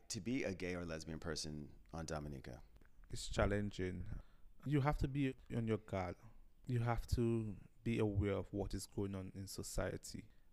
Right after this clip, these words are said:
Speaker 2: and you need to be confident. If you lack confidence, you lack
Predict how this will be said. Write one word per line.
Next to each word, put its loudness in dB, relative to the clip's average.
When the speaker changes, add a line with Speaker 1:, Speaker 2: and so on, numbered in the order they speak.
Speaker 2:
and -2
you -2
need -2
to 0
be -4
confident. -2
If -2
you 2
lack 2
confidence, -2
you 0
lack 0